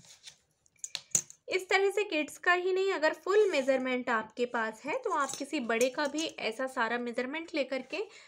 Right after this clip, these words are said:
आप ड्राफ्ट क्रिएट कर सकते हैं बहुत ही ईजीली। ये हमने सेवन इंच लिया था, सेवन इंच यहाँ पर भी हम, अ, सॉरी फ्रेंड्स, यहाँ पर सेवन इंच नहीं, हम सेवन से किड्स के लिए है, तो यहाँ पर हम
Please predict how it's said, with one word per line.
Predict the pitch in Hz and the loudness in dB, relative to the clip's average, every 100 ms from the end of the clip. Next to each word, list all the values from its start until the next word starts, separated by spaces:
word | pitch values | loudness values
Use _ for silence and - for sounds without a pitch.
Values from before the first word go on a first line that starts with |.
| - - | -8 0
आप | 302 | 0
ड्राफ्ट | 247 214 196 214 - | 0 2 2 2 -6
क्रिएट | 254 285 330 - | -6 -2 -2 0
कर | 294 285 | -2 -2
सकते | - 262 247 277 | -6 -4 -2 -2
हैं | 285 339 | -2 -4
बहुत | 254 240 247 262 | -6 -4 -4 -6
ही | |
ईजीली। | 240 202 196 - - _ _ _ _ - | -10 -12 -14 -18 -20 _ _ _ _ -12
ये | - 427 | -2 2
हमने | 415 392 415 | 4 4 2
सेवन | 415 262 285 | 2 2 2
इंच | 330 330 339 | -2 -6 -4
लिया | 359 359 | 0 0
था, | 359 381 480 - _ _ - - _ _ - | 2 2 0 -2 _ _ -20 -20 _ _ 0
सेवन | 285 277 330 392 | 4 6 4 4
इंच | 392 415 - - _ _ 247 | 2 0 -4 -10 _ _ -2
यहाँ | 240 277 330 | 0 2 2
पर | 359 349 | 2 2
भी | 370 | 0
हम, | 359 311 370 392 _ _ _ _ _ _ _ _ _ - | 0 -2 -4 -8 _ _ _ _ _ _ _ _ _ -12
अ, | 247 233 233 | -8 -6 -2
सॉरी | 269 285 | -2 0
फ्रेंड्स, | 392 440 | -2 -2
यहाँ | 359 311 | -2 -2
पर | 311 | 0
सेवन | 320 - 254 254 359 | -2 0 0 2 0
इंच | 381 392 330 | 0 -4 -4
नहीं, | 370 415 | -2 0
हम | |
सेवन | 381 - 269 262 311 320 | -2 -2 0 2 0 -2
से | 330 | -6
किड्स | 320 294 294 | -2 -2 -4
के | - 320 | -6 -2
लिए | 320 302 302 311 | 0 0 0 0
है, | 269 320 330 | 0 2 2
तो | 330 - 320 | 0 -2 0
यहाँ | 311 247 262 311 | 0 0 0 0
पर | 311 311 | 0 0
हम | 277 320 | -2 -4